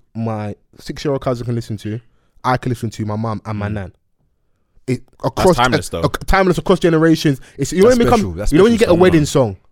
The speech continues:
Speaker 3: Yeah,
Speaker 2: Mm.
Speaker 3: like, yeah, laugh.
Speaker 1: Ye become, Ye, Ye gets in, becomes in, comes in that lane. It's on radio, and you're not gonna look at me weird if I play that in the car. I can play it in
Speaker 2: Bro.
Speaker 1: any setting. My mum can listen to that.
Speaker 3: It's a universal song.
Speaker 1: Exactly.
Speaker 2: Ye,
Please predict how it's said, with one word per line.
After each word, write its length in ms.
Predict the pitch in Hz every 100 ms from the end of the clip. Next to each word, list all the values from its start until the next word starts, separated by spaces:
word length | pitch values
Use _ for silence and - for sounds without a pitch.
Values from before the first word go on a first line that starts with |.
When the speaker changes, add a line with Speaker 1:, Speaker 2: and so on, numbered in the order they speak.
| -
Speaker 3:
Yeah, 180 | 85 90
Speaker 2:
Mm. 140 | 104
Speaker 3:
like, 100 | 95
yeah, 160 | 110 117
laugh. 240 | 117 98
Speaker 1:
Ye 320 | 113 139 185 180
become, 280 | 175 170
Ye, 300 | 147 156 170 165
Ye 220 | 165 170
gets 240 | 165 143
in, 180 | 151 131 -
becomes 440 | 139 123 147 139
in, 160 | 120 127
comes 260 | - 143 135
in 60 |
that 120 | 135
lane. 220 | 127 117 101 _
It's 160 | - 117
on 160 | 143 135
radio, 560 | 160 156 156 147 143 143 _ - -
and 80 | 147
you're 60 |
not 100 | 185
gonna 80 | 185
look 120 | 180
at 40 | 190
me 60 |
weird 220 | 151 156 151
if 60 |
I 40 | 147
play 160 | 156
that 100 | 143
in 60 | 135
the 60 | 131
car. 360 | 143 135 139 _ _ -
I 60 | -
can 80 | -
play 80 |
it 40 | 165
in 40 |
Speaker 2:
Bro. 80 | 95
Speaker 1:
any 140 | 156
setting. 260 | 147 - 143
My 60 | 139
mum 160 | 165
can 100 | 160
listen 260 | 160 147 147
to 100 | -
that. 200 | 139 135 80
Speaker 3:
It's 200 | 80 101
a 60 |
universal 440 | 117 123 113 101 87
song. 260 | 95 78 -
Speaker 1:
Exactly. 640 | 147 175 127 143 160
Speaker 2:
Ye, 60 | 185